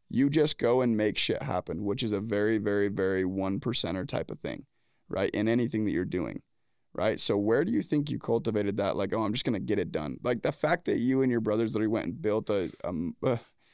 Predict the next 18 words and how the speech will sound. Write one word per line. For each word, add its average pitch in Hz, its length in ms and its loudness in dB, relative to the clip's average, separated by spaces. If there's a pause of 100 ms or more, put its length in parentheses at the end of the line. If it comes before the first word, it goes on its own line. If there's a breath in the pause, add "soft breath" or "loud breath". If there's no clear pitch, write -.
(220 soft breath)
a 120 100 2
dirt 120 260 2
bike 113 300 0
track, 117 420 -2
you 113 140 0
got 110 260 0
dirt 110 300 -2
donated 110 580 0
somehow, 110 600 0
you 107 160 0
were 104 120 -2 (160)
asking 117 360 -2
for 104 120 -2
money 101 200 -2
outside 107 300 -2
the 101 80 0
grocery 135 280 -2
store. 113 240 0